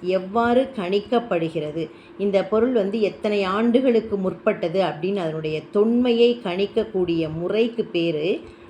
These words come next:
கதிரியக்க கார்பன் வயது கணிப்பு முறை அப்படின்னு சொல்றாங்க. கீழடியில் கண்டெடுக்கப்பட்டவை கிமு இரண்டாயிரத்தை சார்ந்தது என அறிவித்த நிறுவனம் எது அப்படின்னா,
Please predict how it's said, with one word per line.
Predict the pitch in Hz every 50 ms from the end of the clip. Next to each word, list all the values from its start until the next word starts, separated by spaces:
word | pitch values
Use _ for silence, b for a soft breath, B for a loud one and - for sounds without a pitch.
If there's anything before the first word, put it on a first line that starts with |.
| B B -
கதிரியக்க | 208 196 190 196 254 233 254 254 240 226 208 214 - - 247 247 320 -
கார்பன் | - 240 185 175 180 190 190 185 196 226 240 240 214
வயது | 165 160 170 175 185 202 202 208 262 262 -
கணிப்பு | - 190 170 175 190 190 185 - - 226 220
முறை | 196 165 156 156 160 170 170 165 - -
அப்படின்னு | - 160 160 156 170 180 196 226 285 277 - - -
சொல்றாங்க. | 175 151 139 135 127 131 127 123 - - - - - - B B B B B B B B B B B B
கீழடியில் | - 339 381 370 339 311 277 233 240 233 254 262 233
கண்டெடுக்கப்பட்டவை | - 214 190 190 196 196 208 208 208 247 240 240 - 196 160 - - 175 165 165 151 160 190 226 294 262 - - -
கிமு | 233 226 233 233 226 226 190 175 170 156 156 165 208 254 247 - -
இரண்டாயிரத்தை | 180 180 175 190 202 208 202 220 220 233 240 233 220 220 214 - - 226 233 233 226
சார்ந்தது | - - 202 165 170 175 175 180 170 180 185 180 208 196 180
என | 156 143 151 151 139 135 156 185 - - -
அறிவித்த | - 156 170 185 220 226 240 233 240 - 226
நிறுவனம் | 185 170 165 170 175 180 208 208 220 214 208 185 170 160
எது | 156 160 160 170 185 175
அப்படின்னா, | 165 175 156 151 147 151 175 202 247